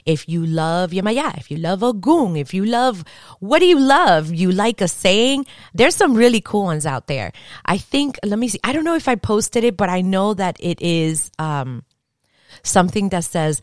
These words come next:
"Hold on, let me call my babalao." That's one of my favorites. And, um, there's a lot of fun sayings that you can show your love, and it's all being done by hand. So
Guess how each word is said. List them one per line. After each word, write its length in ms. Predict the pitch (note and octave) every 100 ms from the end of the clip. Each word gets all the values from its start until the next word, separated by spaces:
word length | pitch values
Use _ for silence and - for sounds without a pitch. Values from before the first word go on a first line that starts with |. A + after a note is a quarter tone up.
| _
"Hold 300 | - G#3+ A3+
on, 300 | F#3 C#3 B2+ _ -
let 140 | D3
me 80 | D#3+
call 180 | E3 D3+
my 140 | C#3+
babalao." 540 | C#3 C3 C3+ B2 G#2 - - -
That's 240 | A3 -
one 160 | D#4+ E4+
of 80 | F#4
my 160 | A#3
favorites. 880 | F#3+ - G#3 G3+ D#3 C#3 A2+ - - - - - -
And, 400 | F#3+ F#3 F3+ - -
um, 200 | F3 E3+
there's 260 | A3+ A#3+
a 40 | A#3
lot 240 | A3+ A3+
of 140 | A3 F3
fun 540 | - G#3 F#3+ F#3+ F3+ -
sayings 720 | - - F3 F3 F#3+ A3+ A3+
that 240 | - F3+ -
you 240 | E3+ F3
can 160 | D#3+ E3+
show 280 | - F#3 E3+
your 220 | D#3+ D3
love, 600 | D#3 D#3 D#3 E3 G3+ G3 - - - -
and 420 | F3+ E3+ E3 D#3+ -
it's 200 | D#3+ -
all 240 | E3 D3+
being 240 | D#3+ D#3 D3+
done 240 | D#3+ D#3
by 180 | C#3+ C3+
hand. 580 | C3 A#3 A#3+ B3 B3+ - - - -
So 760 | - C#4+ D#4+ A#3+ G3 A#3 G4